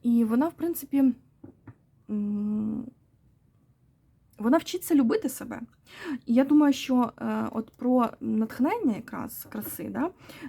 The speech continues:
тут якраз мова про те, що ви в процесі набуття якоїсь такої нової, ем,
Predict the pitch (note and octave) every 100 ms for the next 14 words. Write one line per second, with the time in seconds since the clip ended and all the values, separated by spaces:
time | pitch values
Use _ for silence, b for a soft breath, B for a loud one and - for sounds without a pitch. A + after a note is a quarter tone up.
0 | - E4+ D#4+ B3 B3 C#4+ C4 A#3+ A3 E4
1 | - A#3+ A3 C4+ D4 C#4+ B3 - - A3
2 | - D4 E4 - G#3 G#3 - _ B B
3 | B B B - A3 A3 A#3+ C#4+ D4 C4
4 | A#3+ A3+ - - A#3+ A#3 A3 A3 B3+ C4
5 | A#3+ A#3 G#3+ - - G#3 - - - -